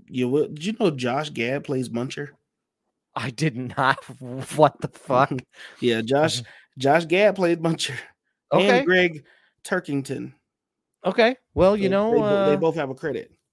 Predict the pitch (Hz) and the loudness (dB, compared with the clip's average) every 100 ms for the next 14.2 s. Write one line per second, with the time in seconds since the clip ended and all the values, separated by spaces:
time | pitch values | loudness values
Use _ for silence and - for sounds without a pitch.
0 | _ _ 180 220 247 156 151 160 196 190 | _ _ -2 -2 -4 -6 -2 -2 -2 -10
1 | _ 175 151 170 175 185 165 - 156 160 | _ -8 -2 -2 -2 -4 -4 -6 -6 -4
2 | 175 185 190 196 - 170 147 - 147 156 | -2 -2 -2 -6 -4 -8 -8 -10 -8 -6
3 | 151 - 143 139 131 135 135 135 117 113 | -6 -8 -8 -6 -4 -2 0 -2 -2 -2
4 | 104 104 - 113 117 101 123 120 110 113 | -2 -4 -8 -6 -6 -2 2 2 2 0
5 | 110 107 107 98 95 - 110 104 107 113 | -2 -2 -2 -2 -6 -6 -2 -2 -2 -2
6 | 110 143 135 139 160 160 147 - - 143 | -4 -6 -2 0 0 -2 -6 -14 -18 -10
7 | 175 247 277 240 - 151 131 143 165 170 | -6 -4 -6 -10 -16 -14 -4 0 2 4
8 | 170 175 170 143 135 143 139 151 135 127 | 2 0 -6 -4 0 0 0 -6 -2 -2
9 | 127 131 127 127 131 123 - 117 123 123 | -2 -4 -2 0 0 0 -4 -6 -6 -2
10 | 139 156 151 147 143 143 170 160 147 131 | 2 2 0 0 -2 0 -4 -4 -4 -4
11 | 127 - 127 107 110 104 - 107 101 101 | -4 -6 -10 -2 0 0 -6 -6 -2 -2
12 | - 147 143 147 127 123 120 120 117 113 | -2 -4 -2 -2 0 0 -2 -4 -4 -8
13 | 113 110 117 - - 113 104 110 - - | -6 -8 -8 -12 -12 -6 -6 -8 -16 -12
14 | 76 | -12